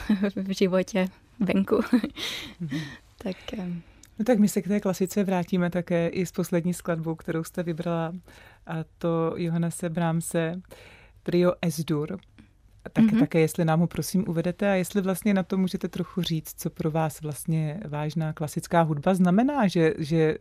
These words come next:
Speaker 2: je pro vás a vaší duši tak blízká.
Speaker 1: Hmm. No, já si myslím, že v klasické hudbě je, ehm, jsou, jsou tolik žánry a dneska, eh, jsme slyšeli hodně,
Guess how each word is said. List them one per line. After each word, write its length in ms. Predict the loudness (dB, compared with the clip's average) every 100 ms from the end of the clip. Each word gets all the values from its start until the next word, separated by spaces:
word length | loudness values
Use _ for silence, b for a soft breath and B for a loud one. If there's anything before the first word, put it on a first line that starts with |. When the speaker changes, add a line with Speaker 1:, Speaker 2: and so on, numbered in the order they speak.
| _
Speaker 2:
je 160 | -2 -2
pro 200 | 0 -2
vás 300 | 0 -2 -4 -14 _ _ -4
a 120 | -4 -4 _ -8
vaší 340 | -4 -2 -2 -4
duši 240 | -4 -2
tak 140 | -2
blízká. 460 | -2 -4 -6 -8 -8 -6 0
Speaker 1:
Hmm. 200 | 2 2 -6 -14 B B B B
No, 120 | -2 0
já 140 | 0
si 120 | 2
myslím, 240 | 0 2 2
že 140 | 2
v 140 | -2 -10 -10
klasické 460 | -2 -2 -2 2 4
hudbě 340 | 4 4 4
je, 360 | 6 4 4 2 2
ehm, 480 | 0 0 -2 -6 -8
jsou, 180 | -8 -8 -6 -8 -8
jsou 240 | 0 2 6
tolik 300 | 8 8 8
žánry 560 | 4 4 2 0 -2 -2
a 220 | -2 0
dneska, 560 | 0 0 0 2 2 0 -6
eh, 40 | -8 -10 -12
jsme 280 | -14 -6 -6
slyšeli 440 | -6 -10 -4 -2
hodně, 380 | 0 2 2 2